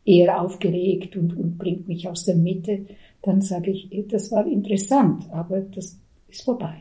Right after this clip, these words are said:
Und wenn ich an die Pandemie denke und an die Maßnahmen, die die Pandemie uns auferlegt, kann man da in den Widerstand gehen und in die Opposition oder kann es auch als Chance nutzen und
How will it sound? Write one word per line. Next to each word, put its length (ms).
Und 400
wenn 280
ich 260
an 120
die 140
Pandemie 720
denke 400
und 160
an 120
die 100
Maßnahmen, 720
die 420
die 80
Pandemie 720
uns 280
auferlegt, 1000
kann 360
man 200
da 240
in 120
den 180
Widerstand 720
gehen 540
und 180
in 200
die 80
Opposition 1120
oder 400
kann 200
es 160
auch 280
als 100
Chance 580
nutzen 680
und 340